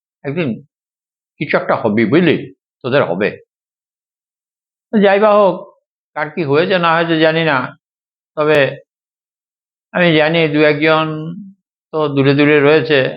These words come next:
আমিও এই ঘুরতে ঘুরতে কাঁকড়াতে পানাগড়ে রয়েছি।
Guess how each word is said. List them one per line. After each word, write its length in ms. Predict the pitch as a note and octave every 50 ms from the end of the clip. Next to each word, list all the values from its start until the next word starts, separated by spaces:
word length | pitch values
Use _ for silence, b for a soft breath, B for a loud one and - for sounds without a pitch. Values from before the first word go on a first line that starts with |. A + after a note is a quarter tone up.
| - -
আমিও 300 | - G#2+ A2 C3 D3 D3+ D3 D3+
এই 140 | C#3+ C#3+ C#3 C#3 C#3 C#3 _ _ _ _ _ _ _ _ _ _ _ _ _ _ _ -
ঘুরতে 260 | B2 B2+ C3+ C3+ C3+
ঘুরতে 240 | C3 C#3 C3+ C#3+ C3+ - - - -
কাঁকড়াতে 500 | C3+ B2+ A#2+ - - C#3 B2+ C3+ C3 B2+ B2 A#2+
পানাগড়ে 440 | B2 B2 B2 B2 B2 A#2 A#2+ A#2 A2+
রয়েছি। 380 | G#2+ A#2+ C3 B2 G#2+ - G2+